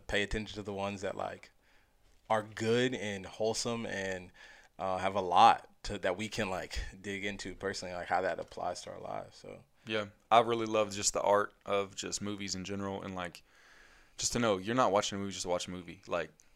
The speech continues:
Speaker 2: that's an art. There's, there's, there's a story being communicated to you. There's a worldview being projected in front of
Speaker 1: Right.
Speaker 2: you. And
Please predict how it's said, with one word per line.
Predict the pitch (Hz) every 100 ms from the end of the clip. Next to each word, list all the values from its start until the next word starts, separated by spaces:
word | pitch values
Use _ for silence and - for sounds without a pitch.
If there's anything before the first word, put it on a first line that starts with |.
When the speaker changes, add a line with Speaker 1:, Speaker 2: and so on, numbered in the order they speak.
| -
Speaker 2:
that's | 104 -
an | -
art. | 101 113 - _
There's, | 98 101 104 -
there's, | 110 101 95
there's | 101 101 90
a |
story | - - 101 90
being | 92 92
communicated | 98 92 90 90 82 -
to | -
you. | 69
There's | 92 98 95
a |
worldview | 90 92 95 92
being | 87 92
projected | 90 - 87 -
in | 87
front | 98 90
of |
Speaker 1:
Right. | 90
Speaker 2:
you. | 87 -
And | - 90 90